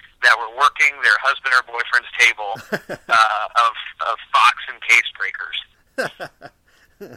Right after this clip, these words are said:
Speaker 2: Yeah, they put 'em to work. I tell you what, these, these ladies, they, they,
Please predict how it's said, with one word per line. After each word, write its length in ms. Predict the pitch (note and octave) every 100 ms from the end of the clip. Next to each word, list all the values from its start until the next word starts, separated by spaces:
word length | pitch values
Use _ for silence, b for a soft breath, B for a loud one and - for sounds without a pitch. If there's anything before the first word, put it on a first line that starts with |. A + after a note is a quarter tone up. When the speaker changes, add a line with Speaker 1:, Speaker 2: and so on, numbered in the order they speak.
| _ b b b
Speaker 2:
Yeah, 140 | F3+
they 140 | G#3 G3+
put 200 | B3 D4+
'em 120 | B3
to 80 | C3+
work. 320 | G3 C4 E3
I 100 | C#3+
tell 180 | - G#3
you 100 | D#3+
what, 180 | F3
these, 260 | C#3+ A#2 A2
these 300 | A#2+ B2 G#2+
ladies, 480 | A2+ A3 C4+ B2 G#2+
they, 200 | B2+ A#2+
they, 260 | B2+ A#2+